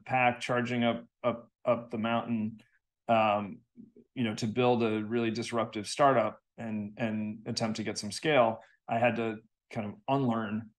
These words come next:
at Yahoo. And, uh, and that was, well, what happens when you actually, you know, you, when it's sort of that, uh, you know, uh, dog catches car,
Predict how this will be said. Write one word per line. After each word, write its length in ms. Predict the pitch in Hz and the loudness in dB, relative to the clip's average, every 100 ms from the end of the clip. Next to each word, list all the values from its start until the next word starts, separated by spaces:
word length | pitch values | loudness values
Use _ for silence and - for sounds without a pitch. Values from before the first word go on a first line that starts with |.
| _ | _
at 100 | 113 | -8
Yahoo. 460 | 117 127 117 101 98 _ 127 | 2 4 4 0 -8 _ -4
And, 440 | 117 113 110 107 - _ _ _ _ - | -2 0 -2 -4 -8 _ _ _ _ 2
uh, 380 | 120 113 107 107 - | 4 6 2 -2 -4
and 160 | 117 | 2
that 160 | 120 113 | 2 2
was, 180 | 110 107 | -2 -2
well, 140 | 120 | 0
what 160 | 120 127 | 2 4
happens 260 | 135 117 | 4 2
when 80 | 113 | -2
you 80 | 117 | -2
actually, 480 | 117 120 113 107 98 _ | -2 -2 -4 -6 -8 _
you 80 | 117 | -6
know, 80 | 104 | -4
you, 200 | 104 110 | -6 -4
when 160 | 117 110 | -4 -2
it's 180 | 110 - | -4 -4
sort 160 | 127 | -2
of 60 | 110 | 0
that, 180 | 104 98 123 | 0 -2 -4
uh, 280 | 104 101 107 | -4 -4 -6
you 80 | 117 | -6
know, 180 | 101 104 - - - - | -6 -8 -14 -20 -20 -6
uh, 180 | 117 104 | -4 -2
dog 340 | 110 113 113 | 2 2 0
catches 320 | 120 107 104 | -4 -6 -8
car, 420 | - - 101 - | -4 0 0 -2